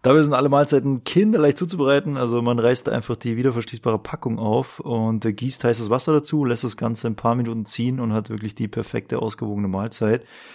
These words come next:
Die komplette Portion kannst du direkt aus der Verpackung essen, ähm, und kann anschließend sogar wieder recycelt werden und du hast wirklich eine f-, riesen Bandbreite, also vollwertiges Frühstück, Mittag- oder Abendessen hast du echt in Minuten,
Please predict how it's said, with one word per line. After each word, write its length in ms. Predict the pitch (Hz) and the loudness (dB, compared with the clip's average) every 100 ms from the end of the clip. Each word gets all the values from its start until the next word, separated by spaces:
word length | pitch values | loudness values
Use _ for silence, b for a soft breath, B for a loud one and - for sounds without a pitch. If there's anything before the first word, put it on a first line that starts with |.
| B B _ | B B _
Die 140 | - 113 | -8 -4
komplette 380 | 123 110 123 123 | -4 -2 -2 0
Portion 300 | 127 - 131 | 0 0 0
kannst 220 | 127 117 | -2 -2
du 40 | |
direkt 540 | 110 127 151 143 151 131 | -4 0 4 4 2 0
aus 140 | 135 | 0
der 100 | 117 | -2
Verpackung 340 | 117 127 127 | -2 -2 0
essen, 460 | - 127 - 147 151 B B B B _ | -2 -2 0 -2 -4 B B B B _
ähm, 460 | 107 107 107 107 107 | -4 -4 -4 -4 -4
und 180 | 107 | -6
kann 140 | - 110 | -4 -4
anschließend 320 | 104 113 101 | -4 -6 -6
sogar 220 | 104 104 | -4 -2
wieder 200 | 101 101 | -2 -2
recycelt 720 | 95 - - 95 110 113 101 | -2 -4 -4 -2 0 -2 -2
werden 400 | 98 98 95 98 | 0 2 2 0
und 260 | 110 104 98 | -2 -4 -4
du 120 | 104 | -4
hast 240 | 101 - 117 | -4 -4 -6
wirklich 260 | 104 104 | -6 -2
eine 80 | 110 | -2
f-, 320 | 101 - - | -4 -8 -10
riesen 340 | 107 110 120 110 | -6 -6 -4 0
Bandbreite, 480 | 110 117 110 107 | 0 2 2 4
also 160 | 117 104 | 2 -2
vollwertiges 520 | - 117 123 113 110 | 0 2 2 0 -2
Frühstück, 420 | - 143 - 120 | -2 -2 0 -2
Mittag- 380 | 113 120 139 131 | 2 0 0 -2
oder 220 | 123 110 | 0 0
Abendessen 640 | 117 110 110 - - 107 104 B B B | 0 -2 -2 -4 -2 -2 -4 B B B
hast 280 | 107 101 127 | -4 -4 -2
du 40 | |
echt 200 | 110 - | -4 -6
in 160 | 101 101 | -6 -4
Minuten, 760 | 101 101 113 - 110 107 107 | -2 -4 -6 -4 -4 -4 -6